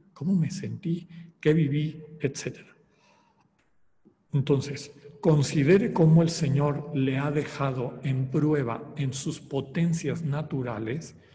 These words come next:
es decir, las facultades que Dios le ha dado, para que resista a las varias agitaciones, intentaciones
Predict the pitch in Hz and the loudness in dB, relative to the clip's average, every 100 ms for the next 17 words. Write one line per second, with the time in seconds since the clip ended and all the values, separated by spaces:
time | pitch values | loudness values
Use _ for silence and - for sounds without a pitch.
0 | _ _ - - - 131 120 - - - | _ _ -18 -12 -6 -6 -6 -14 -20 -20
1 | _ _ _ - 113 - 117 123 120 139 | _ _ _ -10 -8 -8 -4 -4 0 0
2 | 120 - 117 123 139 156 139 131 202 - | 0 -2 -2 0 2 2 2 2 0 -4
3 | - - - _ _ - 147 143 143 156 | -16 -20 -20 _ _ 0 2 2 0 0
4 | 123 135 - 196 208 214 185 165 - 139 | 2 2 4 4 4 2 0 0 0 0
5 | 127 123 123 147 156 156 156 160 - 131 | 0 -2 -2 0 2 2 2 -2 -6 -6
6 | - 127 - 131 - 135 131 139 139 - | -4 -4 -4 -8 -4 0 2 0 -2 -2
7 | - 131 131 127 113 123 123 120 127 127 | 0 2 2 -2 -2 -4 -4 0 0 0
8 | 127 | -2